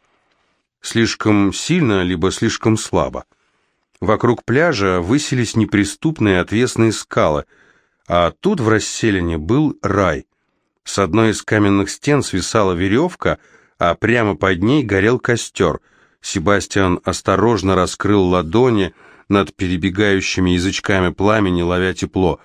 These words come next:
Ветер защекотал ухо. «Давай!» просвистел он. «Действуй!» Себастьян почесал ухо, удивлённо глядя на тролля. Тот печально указал на костёр. «Все ждут, что ты это сделаешь, Себастьян».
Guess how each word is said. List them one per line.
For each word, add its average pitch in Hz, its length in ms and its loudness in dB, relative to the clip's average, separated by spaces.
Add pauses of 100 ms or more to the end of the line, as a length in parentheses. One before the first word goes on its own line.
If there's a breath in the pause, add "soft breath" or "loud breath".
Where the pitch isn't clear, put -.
(340 soft breath)
Ветер 95 400 0
защекотал 92 800 -2
ухо. 95 440 -2 (680)
«Давай!» 107 640 0
просвистел 85 680 -4
он. 73 180 -6 (260)
«Действуй!» 80 840 -4 (480)
Себастьян 90 640 -2
почесал 87 500 -2
ухо, 98 260 -2
удивлённо 87 540 0
глядя 87 340 0
на 87 140 -2
тролля. 82 440 0 (420 soft breath)
Тот 175 240 0
печально 120 460 -2
указал 98 400 0
на 98 120 2
костёр. - 500 -4 (680)
«Все - 240 -2
ждут, 92 300 -2
что - 200 -4
ты - 140 -2
это 104 220 0
сделаешь, 90 480 0
Себастьян». 78 640 -6